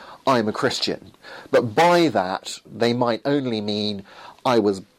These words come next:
baptized as a child," or, "I got married in a church," or, "I,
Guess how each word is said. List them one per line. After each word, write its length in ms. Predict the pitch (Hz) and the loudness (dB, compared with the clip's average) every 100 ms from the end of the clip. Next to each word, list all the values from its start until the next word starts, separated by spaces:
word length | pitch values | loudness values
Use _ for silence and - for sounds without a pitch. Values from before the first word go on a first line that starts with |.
| - | -4
baptized 640 | 113 - - 107 101 - | -4 -4 -4 -2 -2 -6
as 140 | 95 | -12
a 40 | 98 | -10
child," 720 | - 127 120 117 110 107 104 - | -2 2 4 2 2 0 -4 -6
or, 460 | 92 92 90 - - | -4 0 0 -2 -2
"I 80 | 107 | -2
got 180 | 104 101 | -2 -2
married 380 | 113 110 110 | -2 0 -2
in 100 | 104 | -4
a 40 | 98 | -6
church," 560 | - 123 107 107 - 104 | -2 2 2 0 -4 -4
or, 160 | 104 | -2
"I, 80 | 104 | -2